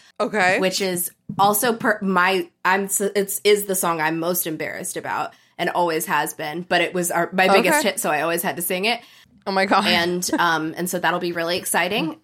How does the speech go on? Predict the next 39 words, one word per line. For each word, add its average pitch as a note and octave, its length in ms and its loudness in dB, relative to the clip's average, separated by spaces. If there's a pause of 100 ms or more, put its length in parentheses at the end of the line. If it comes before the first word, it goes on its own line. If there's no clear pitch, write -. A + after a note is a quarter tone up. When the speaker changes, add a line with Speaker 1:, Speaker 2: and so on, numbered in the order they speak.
(180)
Speaker 2:
So F3 200 -2
stay F3+ 260 -2
tuned G#3 260 0
for G3 120 0
that. F3 240 4
I'm F3+ 80 0
gonna F3+ 140 0
build F3 220 -2
it E3+ 100 -2
up E3 140 -2
a F3+ 40 -4
lot E3 400 0
'cause F3 160 -6
there's E3 240 -4
also, E3+ 380 0
if E3 120 -4
I D#3 100 -2
can E3+ 140 -8
find F#3 260 -2
it, G3+ 220 -2
a E3+ 260 -2
music G3+ 380 -4
video G#3+ 480 -2 (340)
that E3+ 300 0
will F#3 100 -4
go F3 220 -6
along E3+ 240 -2
with G#3+ 120 -8
it. F#4+ 200 -6 (480)
Um, A#2+ 540 -4
Speaker 1:
Oh, G#3 840 4
Speaker 2:
<laughs> - 40 -4
Speaker 1:
oh, F3+ 300 4
yes. D#3+ 640 -2
That's G#3+ 240 2
exactly G3+ 460 0
right. F3 300 -2
<laughs> - 60 -2 (640)
Speaker 2:
So, D3+ 380 -2